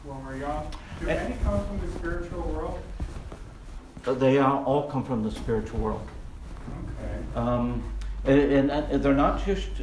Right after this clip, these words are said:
Speaker 2: uh, things of knowledge. Cognitions, recognitions are things of the understanding. But there's also, it says, it's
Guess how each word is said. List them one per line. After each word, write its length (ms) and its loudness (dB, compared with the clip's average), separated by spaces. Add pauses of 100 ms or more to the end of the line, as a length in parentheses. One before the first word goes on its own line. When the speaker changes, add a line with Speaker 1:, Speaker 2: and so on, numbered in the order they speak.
Speaker 2:
uh, 100 -4
things 400 0
of 160 0
knowledge. 460 4 (260)
Cognitions, 920 2 (180)
recognitions 920 2 (680)
are 100 4
things 380 0
of 140 0
the 120 4
understanding. 920 4 (1120)
But 360 4
there's 200 2
also, 480 4
it 80 0
says, 260 2
it's 160 -8